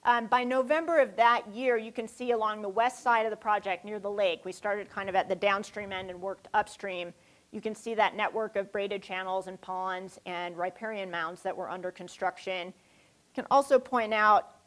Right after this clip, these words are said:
kind of an interesting thing. There's kind of this ribbons of, uh, kind of tan colored things here. Those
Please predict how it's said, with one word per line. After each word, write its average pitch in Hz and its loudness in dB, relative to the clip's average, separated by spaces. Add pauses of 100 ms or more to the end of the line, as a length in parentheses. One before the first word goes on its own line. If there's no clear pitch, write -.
(200)
kind 214 -12
of 196 -8
an 190 -6
interesting 202 -8
thing. 202 -8
There's 190 -8
kind 214 -6
of 196 -4
this 196 -2 (280)
ribbons 262 8
of, 208 6 (600)
uh, 170 4 (560)
kind 196 -8
of 190 -6
tan 226 -6
colored 190 0 (300)
things 247 0
here. 254 6
Those 262 4